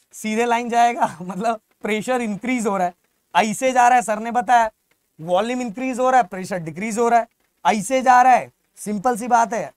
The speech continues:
नीचे जा रहा है, मतलब pressure decrease हो रहा है, volume constant है, ऐसे जा रहा है, ऐसा अभी बताया,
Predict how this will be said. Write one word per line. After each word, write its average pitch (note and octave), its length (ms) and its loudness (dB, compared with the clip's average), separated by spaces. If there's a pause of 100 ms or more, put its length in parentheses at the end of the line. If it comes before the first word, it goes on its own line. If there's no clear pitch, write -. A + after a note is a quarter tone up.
(100)
नीचे G#3 380 -4
जा A3+ 160 4
रहा G#3 80 -2
है, G3+ 60 -8
मतलब G#3+ 160 -6
pressure A3+ 360 -4
decrease G#3+ 400 -6
हो A3 80 -4
रहा G#3+ 100 0
है, F#3+ 60 0
volume G3 380 -4
constant F#3+ 420 -4
है, G#3+ 100 0 (360)
ऐसे G#3+ 360 -2
जा A#3 140 0
रहा G#3 100 2
है, G3+ 60 -6
ऐसा G3+ 200 -2
अभी F#3 160 -4
बताया, G3 300 -6